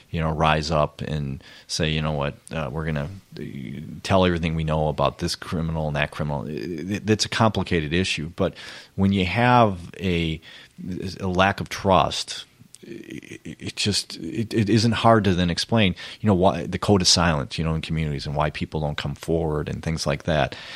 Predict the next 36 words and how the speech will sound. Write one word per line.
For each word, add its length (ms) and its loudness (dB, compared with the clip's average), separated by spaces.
It, 280 -2
it, 200 -4
it 140 0
just, 300 0
it, 160 -6
it, 220 -2
it 200 0
really 600 6
just 220 0
makes 300 4
what 160 4
is 140 0
already 360 4
difficult, 600 -2
inherently 440 -2
difficult, 540 -6
all 180 6
the 120 -4
more 200 0
difficult. 600 -6
And 220 2
it's 320 2
been 180 4
mentioned 300 4
before, 120 -2
yes, 300 2
are 160 0
there, 240 0
like, 380 -4
objective 1000 0
changes 500 0
that 100 -4
have 100 -6
occurred 580 -2
in, 420 -4
um, 520 -6